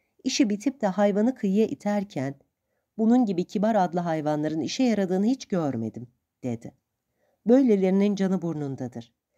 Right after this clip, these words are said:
Sıkıyı görünce tahtalı köyü boylayıverirler hemen. Keşir, Şivaş ya da Husky gibi doğru dürüst adı olan köpeklerden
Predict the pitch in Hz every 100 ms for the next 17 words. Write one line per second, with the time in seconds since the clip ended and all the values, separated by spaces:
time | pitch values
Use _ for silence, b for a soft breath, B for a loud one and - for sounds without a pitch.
0 | _ _ - 285 294 202 139 185 226 226
1 | 160 139 151 b b - 170 - 220 320
2 | 294 269 240 233 214 220 185 139 127 123
3 | 120 123 120 113 - _ _ _ _ _
4 | _ - 208 185 - 135 135 _ _ -
5 | - 208 139 143 - _ _ 277 247 156
6 | - 269 - - 240 214 196 190 202 285
7 | 302 240 - 202 208 233 170 160 - 139
8 | 147 - 139 139 147 170